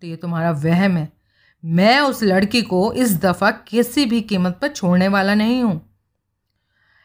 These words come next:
डिसूजा ने कहा और फिर टेलीग्राम को थपथपाता हुआ बोला, "ये भास्कर राव कौन है?" जाहिर था कि डिसूजा को अभी तक नलिनी के शादीशुदा होने की जानकारी नहीं थी।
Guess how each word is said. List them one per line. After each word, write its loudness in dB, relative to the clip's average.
डिसूजा 0
ने 0
कहा 0
और 0
फिर -2
टेलीग्राम 0
को -2
थपथपाता -4
हुआ -2
बोला, -6
"ये 0
भास्कर 2
राव 2
कौन 0
है?" -6
जाहिर 0
था 2
कि -4
डिसूजा 0
को -6
अभी -2
तक -2
नलिनी 2
के -2
शादीशुदा -2
होने 2
की -8
जानकारी 0
नहीं 0
थी। -16